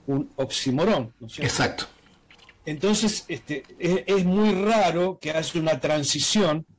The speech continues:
Speaker 1: eh, en la cual, por un lado, se defienda, por ejemplo, en Bolivia, ¿no es cierto? Ya que Juan Carlos admira a García Linera, por empezar, es interesante la transformación de los dirigentes guerrilleros de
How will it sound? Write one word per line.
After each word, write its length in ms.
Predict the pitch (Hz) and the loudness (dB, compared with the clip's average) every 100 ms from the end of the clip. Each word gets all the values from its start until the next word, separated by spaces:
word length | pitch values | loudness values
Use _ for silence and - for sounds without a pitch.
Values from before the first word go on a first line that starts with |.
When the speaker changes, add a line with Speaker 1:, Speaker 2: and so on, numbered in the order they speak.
| _ _ - - - - - - - _ | _ _ -20 -20 -20 -20 -20 -20 -20 _
Speaker 1:
eh, 600 | 147 135 135 131 127 127 - _ - _ _ | 0 2 4 4 2 0 -6 _ -20 _ _
en 220 | 147 147 | -4 0
la 160 | 160 160 | 0 0
cual, 480 | 202 208 208 220 - _ | 2 4 4 2 -4 _
por 120 | 160 | -2
un 140 | 156 185 | 0 0
lado, 220 | 214 170 | 2 2
se 340 | - 143 139 - _ | 0 0 -2 -6 _
defienda, 920 | 127 147 - 202 220 220 196 175 160 - | -8 -8 0 2 4 4 4 2 0 -6
por 160 | - 151 | -8 -6
ejemplo, 540 | 143 202 208 190 180 | -2 0 0 0 0
en 120 | 160 | 0
Bolivia, 440 | 160 190 185 139 127 | 0 2 2 0 -2
¿no 60 | |
es 80 | 127 | -4
cierto? 340 | - 139 - - - - | -8 -8 -12 -18 -14 -4
Ya 140 | 139 | -4
que 260 | 135 135 117 - - - - - | 0 -2 -2 -8 -20 -20 -20 -10
Juan 140 | 135 127 | -4 0
Carlos 340 | 151 151 135 | 0 0 2
admira 680 | 127 131 156 147 120 120 117 | 0 2 0 2 0 0 -4
a 80 | 117 | -6
García 280 | 127 120 160 | -6 -4 -2
Linera, 440 | 165 190 156 156 170 - - - - - - - - - - | 2 2 2 0 -4 -16 -20 -20 -20 -20 -20 -20 -20 -20 -4
por 120 | 127 | -2
empezar, 380 | 131 147 143 220 | -2 -2 0 2
es 120 | 208 | 2
interesante 520 | 165 147 147 180 196 | 0 0 0 0 2
la 120 | 175 | 2
transformación 600 | 135 135 131 135 127 175 | 0 -2 -2 0 0 2
de 60 | 175 | 2
los 120 | 135 | 2
dirigentes 520 | 123 123 165 165 139 - _ _ | 0 -2 -2 -2 -2 -4 _ _
guerrilleros 560 | 127 135 135 143 180 135 | -2 0 0 0 2 0
de 180 | 123 | -2